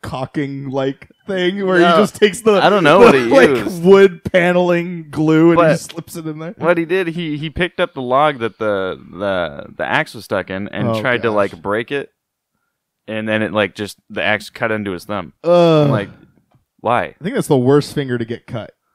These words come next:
Speaker 1: 'cause you can't live without your thumb. Otherwise, you're just
Speaker 2: Yeah.
Speaker 1: you're, like,
Speaker 2: That's
Speaker 1: four
Speaker 2: what,
Speaker 1: finger and
Speaker 2: that's what
Speaker 1: everything. <laughs>
Speaker 2: makes us
Speaker 1: You're like this the whole time.
Speaker 2: able to do so many things.
Speaker 1: Yeah, yeah. Um, was there any times that you guys got hurt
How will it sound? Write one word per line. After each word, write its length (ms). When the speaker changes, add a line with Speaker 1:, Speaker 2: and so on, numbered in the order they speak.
Speaker 1:
'cause 140
you 60
can't 220
live 120
without 220
your 100
thumb. 240
Otherwise, 320
you're 60
just 260
Speaker 2:
Yeah. 300
Speaker 1:
you're, 100
like, 240
Speaker 2:
That's 220
Speaker 1:
four 120
Speaker 2:
what, 120
Speaker 1:
finger 60
and 80
Speaker 2:
that's 180
what 80
Speaker 1:
everything. 60
<laughs> 160
Speaker 2:
makes 60
us 80
Speaker 1:
You're 100
like 380
this 220
the 140
whole 140
time. 240
Speaker 2:
able 260
to 60
do 160
so 140
many 160
things. 340
Speaker 1:
Yeah, 280
yeah. 140
Um, 640
was 120
there 140
any 140
times 260
that 60
you 80
guys 180
got 160
hurt 280